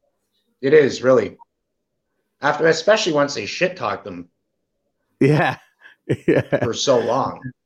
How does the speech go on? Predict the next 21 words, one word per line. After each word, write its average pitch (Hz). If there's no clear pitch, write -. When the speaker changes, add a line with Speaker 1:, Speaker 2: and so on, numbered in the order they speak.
Speaker 1:
you 113
know. 95
Really, 151
now 123
you 160
just 123
look 127
like 117
a 104
crazy 139
person 98
to 92
me, 92
especially. 101
You 113
Speaker 2:
Yeah. 110
Speaker 1:
just, 98
like, 104
sealed 135
the 113
deal. 110